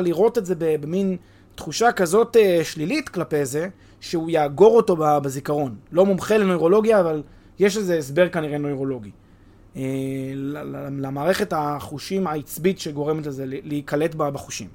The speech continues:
ואז אתה תזכור את זה. ואז מה שקורה, אנחנו אוגרים בחיים כל מיני תופעות או תוצאות שליליות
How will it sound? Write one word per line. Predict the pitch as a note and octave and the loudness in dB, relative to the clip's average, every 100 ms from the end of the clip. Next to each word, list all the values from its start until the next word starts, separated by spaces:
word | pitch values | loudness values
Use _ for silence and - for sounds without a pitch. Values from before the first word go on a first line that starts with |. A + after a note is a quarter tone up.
| - - - - | -20 -20 -20 -12
ואז | - E3 C#4+ C4 - | 0 2 2 0 -8
אתה | - | -8
תזכור | F#3 F#3 - G#3+ F3+ | -4 -2 6 6 6
את | A#2+ | -2
זה. | G2+ - - - - - - - | -12 -18 -20 -20 -20 -20 -20 -16
ואז | D3 - C4+ C#4+ | -12 0 4 4
מה | G#3 B3 | 4 0
שקורה, | C4+ - G3 C#4 C4 | 0 -2 2 4 4
אנחנו | A3 F#3+ F#3+ G3 - | 0 -2 -4 -8 -10
אוגרים | C#3+ D#3+ C4 D4+ | -6 -2 0 0
בחיים | G#3 F3 E3+ C#4 C4 C4+ - - - - | -2 -4 -4 -2 -2 -6 -12 -20 -20 -10
כל | - G#3+ | 2 2
מיני | C4 A#3+ | 2 0
תופעות | - F#3 - D#3 - A#3 A3 | -2 -6 -6 -6 4 4 4
או | E3 | -4
תוצאות | - - - - A#3 A#3 | -10 -12 -10 -4 2 2
שליליות | - G3+ D#3 D3+ A#3 A#3 A#3 - | 2 -2 0 2 2 2 -4 -20